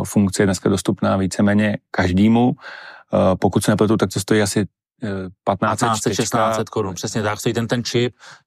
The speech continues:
Speaker 2: vydrží dva týdny.
Speaker 1: Mhm.
Speaker 2: Jo, a vlastně už tomu nepotřebuješ žádnou čtečku, dneska jsi schopen to prostě použít na to
Speaker 1: Mhm.
Speaker 2: telefon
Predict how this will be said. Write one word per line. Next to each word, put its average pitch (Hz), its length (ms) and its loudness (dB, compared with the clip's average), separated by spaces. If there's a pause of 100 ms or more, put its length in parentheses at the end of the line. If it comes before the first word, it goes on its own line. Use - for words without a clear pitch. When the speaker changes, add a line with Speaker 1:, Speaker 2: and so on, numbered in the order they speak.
(100)
Speaker 2:
vydrží 113 360 -2
dva 120 140 0
týdny. 104 380 -4 (100)
Speaker 1:
Mhm. 120 120 -20 (200)
Speaker 2:
Jo, 117 160 0
a 127 80 -2
vlastně 120 200 0
už - 80 -2
tomu 131 140 0
nepotřebuješ 117 440 -2
žádnou 120 240 0
čtečku, - 360 -2
dneska 117 220 0
jsi 117 100 -4
schopen 110 300 -2
to 104 80 0
prostě - 280 -6
použít 98 360 -4
na 101 100 0
to 107 60 2
Speaker 1:
Mhm. 104 60 2
Speaker 2:
telefon 107 500 0